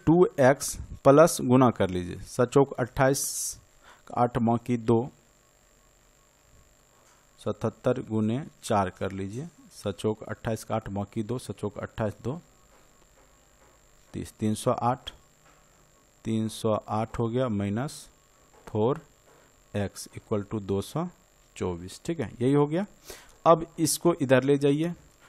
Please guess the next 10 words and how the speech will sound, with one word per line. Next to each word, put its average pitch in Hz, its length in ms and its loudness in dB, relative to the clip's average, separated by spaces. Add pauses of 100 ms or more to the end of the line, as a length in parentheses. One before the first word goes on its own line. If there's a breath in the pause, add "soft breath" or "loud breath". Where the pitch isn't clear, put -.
(140)
टू 151 140 4
एक्स 151 340 2
माइनस 143 300 2
फ़ोर 139 280 4
एक्स 147 220 0
माइनस 120 460 2
टू 143 180 -2
एक्स - 420 -6 (720 soft breath)
equal 143 360 2 (100)
to 190 140 0